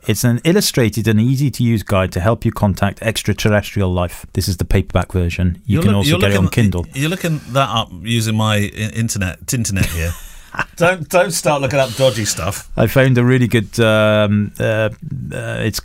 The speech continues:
Speaker 1: it's on the C D N dot website hyphen editor dot net. It's a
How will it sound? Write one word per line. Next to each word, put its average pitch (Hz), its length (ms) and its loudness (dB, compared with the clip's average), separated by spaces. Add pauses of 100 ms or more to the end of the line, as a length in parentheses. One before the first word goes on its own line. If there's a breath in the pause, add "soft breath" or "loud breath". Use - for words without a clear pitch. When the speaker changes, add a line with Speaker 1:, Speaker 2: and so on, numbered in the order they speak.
(120)
Speaker 1:
it's 120 180 -2
on 117 160 4
the 107 200 2
C 151 180 2
D 143 140 2
N 131 100 4
dot 120 160 2
website 113 440 2
hyphen 110 320 2
editor 101 320 0
dot - 260 -2
net. 98 360 0
It's - 140 -10
a 95 60 -4